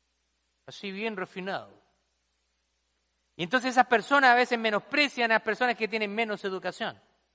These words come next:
Pero la verdad que en Chile hay, es una población bastante variada, somos una ra-, una, eh, somos mestizos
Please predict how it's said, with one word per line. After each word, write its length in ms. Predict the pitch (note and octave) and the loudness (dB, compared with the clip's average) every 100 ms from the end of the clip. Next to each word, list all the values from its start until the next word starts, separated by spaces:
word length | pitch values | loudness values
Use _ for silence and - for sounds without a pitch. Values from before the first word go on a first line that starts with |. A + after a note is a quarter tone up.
| _ _ _ _ _ _ _ _ _ _ _ _ _ _ _ _ | _ _ _ _ _ _ _ _ _ _ _ _ _ _ _ _
Pero 200 | - C4 | 4 6
la 80 | C4 | 8
verdad 400 | B3+ B3+ C#4+ C#4+ | 6 6 6 6
que 400 | B3+ B3+ A#3 G#3 | 4 2 2 0
en 100 | A#3 | -6
Chile 540 | - C#4 C4+ C4 A#3+ - _ _ _ _ _ | -4 -2 2 2 0 -6 _ _ _ _ _
hay, 220 | A3 C4+ A#3 | 2 2 2
es 220 | A#3 A#3 | 0 0
una 380 | B3 A#3+ G#3+ F3+ | 0 2 2 2
población 420 | G#3+ G3+ G3 A#3+ | 0 2 0 2
bastante 400 | G#3+ G3 A3 G#3+ | 0 2 0 2
variada, 480 | G3 F#3+ A#3+ A3+ G#3 | 2 4 6 6 4
somos 420 | - G#3+ G3+ - _ _ - | 0 -4 -4 -8 _ _ -8
una 280 | G#3 G#3 G3 | 0 4 4
ra-, 300 | G3+ F#3+ G3 | 2 -4 -4
una, 460 | G3 F#3+ F#3 F3+ - - _ _ | 0 2 2 -2 -6 -20 _ _
eh, 640 | E3+ F3 F3 E3+ E3 - _ | -6 -4 -4 -6 -8 -12 _
somos 260 | - B3 B3 | -4 2 2
mestizos 800 | G#3+ E3+ - C4+ - D#3+ D#3 - | 2 -4 -2 -2 -2 -10 -10 -16